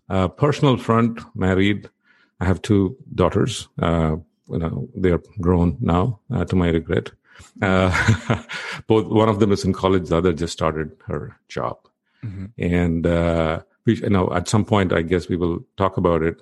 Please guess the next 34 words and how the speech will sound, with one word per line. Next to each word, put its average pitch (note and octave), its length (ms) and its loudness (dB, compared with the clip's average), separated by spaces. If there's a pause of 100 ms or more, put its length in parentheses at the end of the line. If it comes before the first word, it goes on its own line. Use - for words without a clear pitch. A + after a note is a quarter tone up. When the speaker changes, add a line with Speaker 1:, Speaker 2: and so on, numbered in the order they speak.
Speaker 1:
The, E2+ 420 -2
when F2 140 -2
they E2+ 100 0
were E2+ 100 -2
born, G2 560 0 (120)
the, F#2 140 0
that A2 200 0
was C3 140 -2
a D#2+ 40 2
formative F2+ 380 0
experience - 440 -6
for - 80 -12
me, - 160 -12 (220)
becoming E2+ 360 -2
a D2+ 60 -4
dad, G#2 420 0 (460)
Speaker 2:
Yeah. G2+ 120 -4
Speaker 1:
the F2+ 40 -2
circumstances E2+ 760 0
under E2 200 0
which, - 340 -4
uh, D#2+ 260 0
they D#2 140 -4
were D#2 100 -4
born. F#2+ 480 0 (580)
Uh, E2+ 300 0
th-, F#2+ 380 -6
there G#2 180 4
are F2+ 80 0
some A2+ 180 2
of A2+ 120 2
these F2+ 180 0
events E2+ 380 0
that, E2 180 -2